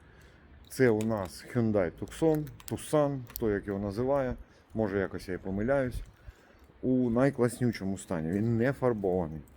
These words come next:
Без підфарбування маю на увазі, фарбований він на заводі.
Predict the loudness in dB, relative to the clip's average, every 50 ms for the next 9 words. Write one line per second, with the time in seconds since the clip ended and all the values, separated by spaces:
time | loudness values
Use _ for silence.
0 | -20 -20 -20 -20 -20 -20 -16 -4 2 2 2 2 2 -6 -8 -4 -2 -2 0 0
1 | 2 2 2 2 0 0 -4 -4 -4 -4 -4 -4 -4 -2 -2 -2 -2 -2 -4 -8
2 | -8 -6 -4 0 2 4 4 4 2 0 -2 -4 -4 -4 -4 -2 0 2 0 0
3 | 0 -4 -6 -6